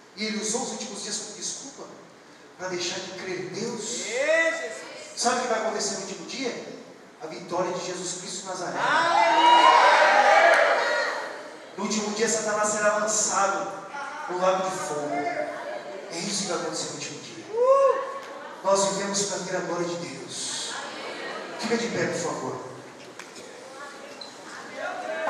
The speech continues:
Speaker 1: Nós te agradecemos, Senhor. Que nessa noite você seja encorajado e se entregue a Deus.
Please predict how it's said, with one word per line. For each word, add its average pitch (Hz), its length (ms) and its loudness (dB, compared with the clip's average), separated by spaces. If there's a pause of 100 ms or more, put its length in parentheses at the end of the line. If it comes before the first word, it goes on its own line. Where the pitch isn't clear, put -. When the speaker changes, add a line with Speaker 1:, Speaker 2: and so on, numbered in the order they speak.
(1900)
Speaker 1:
Nós 170 160 0
te 190 60 0
agradecemos, 175 680 -2
Senhor. - 400 -6 (3500)
Que 190 120 -10
nessa 202 300 0
noite 202 280 2
você 202 220 0
seja 208 360 -2
encorajado 190 760 -2 (960)
e 190 60 -6
se - 260 4
entregue - 480 -4
a - 60 -6
Deus. - 500 -8